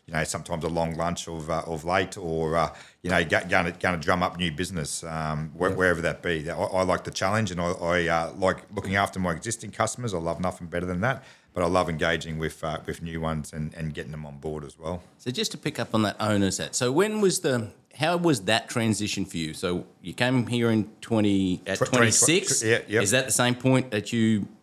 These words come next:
Speaker 3: transitioned and got some ownership, or when did that
Speaker 1: No, no,
Speaker 3: happen
Speaker 1: no, we,
Speaker 3: and
Speaker 1: so
Speaker 3: how
Speaker 1: we, we,
Speaker 3: does
Speaker 1: we kicked off Global Hire in two thousand and ten, and, um, so Darren Morrison and I, and we
Speaker 3: Yep.
Speaker 1: were, we were the, were the directors, um, of Global Hire and Services in North
Speaker 3: From that
Speaker 1: Queensland.
Speaker 3: point.
Speaker 1: From
Speaker 3: Yep.
Speaker 1: that
Speaker 2: That
Speaker 1: point,
Speaker 2: point.
Speaker 1: yep, yep.
Speaker 3: And, and did you, what,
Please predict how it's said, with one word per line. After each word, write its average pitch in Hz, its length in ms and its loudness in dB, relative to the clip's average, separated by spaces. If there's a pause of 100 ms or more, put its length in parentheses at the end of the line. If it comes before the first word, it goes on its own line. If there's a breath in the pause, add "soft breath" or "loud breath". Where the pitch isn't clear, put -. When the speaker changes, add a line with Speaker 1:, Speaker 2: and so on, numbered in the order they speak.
(240)
Speaker 3:
transitioned 113 680 2
and 92 260 2
got 107 160 -2
some 101 160 -2
ownership, 151 500 2
or 98 140 4
when 110 160 2
did 110 140 0
that 123 60 6
Speaker 1:
No, 123 140 8
no, 139 60 8
Speaker 3:
happen 131 100 8
Speaker 1:
no, 127 80 8
we, 127 60 6
Speaker 3:
and 123 60 4
Speaker 1:
so 123 80 4
Speaker 3:
how 127 40 6
Speaker 1:
we, 123 180 6
we, 135 60 8
Speaker 3:
does 139 100 -4 (100)
Speaker 1:
we 131 160 6
kicked 139 260 0
off 123 160 4
Global 110 360 4
Hire 107 380 6
in 95 100 0
two 107 160 -4
thousand 95 340 2
and 87 140 -4
ten, 135 220 0 (220)
and, 90 360 0
um, 90 360 4
so 101 140 -4
Darren 92 340 2
Morrison 90 420 -2
and 87 120 -2
I, 135 180 2
and 87 220 -4
we 92 80 2
Speaker 3:
Yep. 87 80 2
Speaker 1:
were, 87 140 0
we 92 200 0
were 82 80 0
the, 82 340 0
were 87 80 -2
the 82 160 -4
directors, 82 560 -4
um, 80 200 -6
of 82 160 -6
Global 80 280 -4
Hire 82 200 -2
and 78 100 -6
Services 80 540 -10
in 80 120 -16
North 85 120 -2
Speaker 3:
From 90 120 4
that 90 60 2
Speaker 1:
Queensland. 90 260 0
Speaker 3:
point. 82 140 -2 (140)
Speaker 1:
From 80 120 -4
Speaker 3:
Yep. 85 80 2
Speaker 1:
that 87 80 2
Speaker 2:
That 90 100 -2
Speaker 1:
point, 85 140 -2
Speaker 2:
point. 90 140 0
Speaker 1:
yep, 80 140 -4 (120)
yep. 85 160 -2
Speaker 3:
And, 127 200 2
and 139 140 4
did 127 180 0
you, 135 220 4 (200)
what, 131 380 2